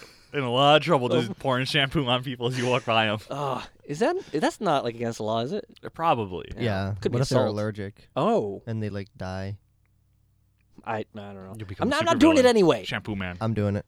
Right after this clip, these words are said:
Speaker 2: No, look,
Speaker 3: I'm
Speaker 2: all
Speaker 3: doing
Speaker 2: I'm
Speaker 3: it well.
Speaker 2: saying is after she got cleaned up, she, she gets looking non-dirty, and this wolf guy's just like, "Oh, well, you're just a baby."
Speaker 3: Oh, I thought it was because he was, like, teaching her how to bathe herself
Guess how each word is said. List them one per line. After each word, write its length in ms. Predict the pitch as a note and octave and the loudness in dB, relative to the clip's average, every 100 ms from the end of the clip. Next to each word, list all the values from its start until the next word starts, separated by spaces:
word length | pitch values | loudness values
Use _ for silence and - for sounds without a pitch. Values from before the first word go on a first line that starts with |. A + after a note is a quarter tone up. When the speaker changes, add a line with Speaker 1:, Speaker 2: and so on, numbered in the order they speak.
| - | -4
Speaker 2:
No, 260 | F3 E3 - - - - | 0 0 -2 -20 -18 -4
look, 320 | D#3 G#2+ - | -2 -2 -4
Speaker 3:
I'm 80 | - | 0
Speaker 2:
all 80 | |
Speaker 3:
doing 80 | G#3 | 2
Speaker 2:
I'm 60 | C4 | 2
Speaker 3:
it 40 | |
well. 80 | G#3+ | 4
Speaker 2:
saying 240 | A3+ G#3 F#3 | 4 4 4
is 180 | E3 - | 2 2
after 320 | D#3+ G3+ B3+ | 0 0 0
she 160 | B3+ B3 | 0 4
got 180 | G#3 E3+ | 4 4
cleaned 280 | - C#3+ A2+ | 2 2 2
up, 180 | F2 - - | -2 -10 -16
she, 220 | - C3+ | -6 -6
she 340 | C#3 D#3 D3+ - | -2 -2 -2 -6
gets 240 | D#3 F#3+ - | -4 -2 -2
looking 480 | F#3 F3 E3+ E3 - _ _ _ _ _ _ _ - | -4 0 -2 -2 -8 _ _ _ _ _ _ _ -8
non-dirty, 880 | D#3 D#3 D#3 D3 C3+ B2 A#2 G2+ G2+ _ _ _ _ D#3 | -2 0 2 0 4 4 2 -4 -14 _ _ _ _ -8
and 360 | D3+ D#3 D3+ | -4 -4 -4
this 220 | C#3+ D#3+ | -2 -2
wolf 240 | D3 D#3+ E3+ | 2 0 2
guy's 200 | D#3+ D3 | 2 2
just 120 | D#3 | 0
like, 120 | D3 _ _ - | -4 _ _ -10
"Oh, 220 | A4+ A#3+ | -2 2
well, 300 | D3+ A#3 G3 - - - | 4 4 2 -2 -20 -14
you're 280 | - C#4+ E4+ | -4 2 2
just 280 | B3 G3 - | 6 4 4
a 80 | D#4 | -2
baby." 720 | D#4+ F#4+ G4+ F#4 F#3 A#2 G2+ - _ _ _ _ - | 2 4 6 6 4 -2 -8 -16 _ _ _ _ 2
Speaker 3:
Oh, 80 | |
I 60 | B2+ | 6
thought 160 | D3 E3 | 6 6
it 40 | |
was 140 | C3+ | 6
because 340 | A#2+ A#2+ A2+ G#2 | 4 -2 -2 -2
he 80 | A2 | -4
was, 200 | G#2 G2+ | -4 -4
like, 200 | G2 - _ _ | -8 -10 _ _
teaching 300 | - G#2 A2+ | -10 -8 -6
her 120 | A2 G#2+ | -4 -2
how 100 | G#2+ | -4
to 60 | |
bathe 280 | G2 G2+ G#2 | -6 -6 -6
herself 500 | A2+ - C3+ C#3 - | -6 -2 -2 -4 -8